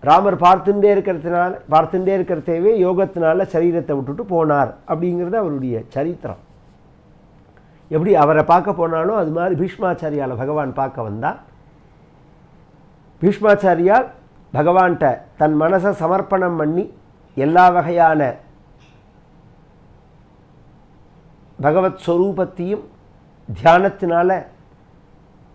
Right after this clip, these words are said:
ஆகர்ஷணம் பண்ணி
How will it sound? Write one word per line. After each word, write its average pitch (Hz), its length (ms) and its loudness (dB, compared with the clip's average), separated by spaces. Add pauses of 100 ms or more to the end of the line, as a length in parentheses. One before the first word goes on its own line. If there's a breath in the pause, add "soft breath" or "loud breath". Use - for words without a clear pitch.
(1300)
ஆகர்ஷணம் 175 680 2
பண்ணி 151 420 -2